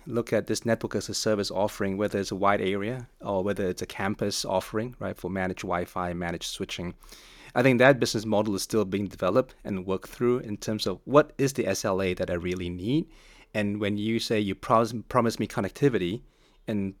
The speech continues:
say Wi-Fi goes from six to six E to seven, when will you upgrade it, right? Because that's not a decision, decision that I wanna be making. Someone else is making that decision,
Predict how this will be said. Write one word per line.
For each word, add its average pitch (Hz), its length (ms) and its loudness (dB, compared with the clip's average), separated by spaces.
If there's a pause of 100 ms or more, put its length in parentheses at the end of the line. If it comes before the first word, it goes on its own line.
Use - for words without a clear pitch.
(200)
say 120 140 4
Wi-Fi 107 460 4
goes 104 240 0
from 92 160 -4
six - 260 -6
to - 100 -8
six - 360 -4
E 107 260 -2
to 101 200 -6
seven, 104 520 2 (640)
when 123 280 6
will 110 160 4
you 107 100 2
upgrade 92 460 -4
it, 131 120 -4 (280)
right? 95 120 -4
Because - 340 0
that's 113 220 4
not 117 160 2
a 98 40 0
decision, 101 400 -2 (240)
decision 110 380 -2
that 101 120 0
I 95 200 0
wanna 110 420 -2
be 104 120 -4
making. 104 460 -2 (400)
Someone 123 300 4
else 113 120 4
is 104 160 -6
making 101 240 -4
that 101 140 -4
decision, 90 540 -10